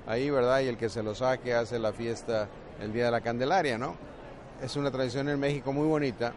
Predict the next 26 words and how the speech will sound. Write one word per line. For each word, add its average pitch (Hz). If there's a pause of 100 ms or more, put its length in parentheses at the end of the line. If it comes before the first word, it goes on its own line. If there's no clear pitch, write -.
(360)
y 113
que 123
todas 147
esas 160
tradiciones 139
hay 131
que 127
seguirlas. 120
Pero, 196 (480)
además 156
de 175
eso, 180 (420)
hay 123
que 127
realmente 123
conocer 110
nuestra 113
fe. 92 (1400)
Eh, 113 (140)
y 117
entonces 160
podemos 156
vivir 131
todas 147
las 139
otras 135